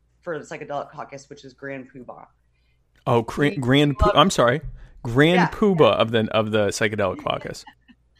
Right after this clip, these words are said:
Speaker 1: He corrects me every time I misspeak.
Speaker 2: Well, that's good. I will, I will correct that in the, uh, in the, in the show notes. So, um, folks, be sure to comment with your questions and thoughts,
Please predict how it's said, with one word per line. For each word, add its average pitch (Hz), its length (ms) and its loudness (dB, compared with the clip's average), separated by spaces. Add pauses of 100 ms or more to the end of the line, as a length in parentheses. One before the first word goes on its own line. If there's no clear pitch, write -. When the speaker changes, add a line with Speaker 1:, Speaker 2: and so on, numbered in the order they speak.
(260)
Speaker 1:
He 330 140 -14
corrects 262 460 -6
me 233 180 -12
every 214 360 -10
time 196 420 -8
I 165 100 -10
misspeak. 156 680 -18 (880)
Speaker 2:
Well, 151 100 2
that's 196 180 2
good. 214 160 4
I 131 120 10
will, 156 280 4
I 131 140 10
will 156 160 4
correct 131 440 2
that 131 240 4
in 127 240 0
the, 135 320 4
uh, 127 240 6
in 131 200 -2
the, 120 240 -2
in 123 120 0
the 117 80 2
show 160 200 -2
notes. 131 300 -4
So, 110 240 2 (340)
um, 110 340 4
folks, 156 280 4
be 185 120 0
sure 180 180 4
to 165 60 0
comment 143 360 4
with 123 160 -2
your 117 100 -2
questions 117 540 0
and 104 160 -6
thoughts, 151 480 -2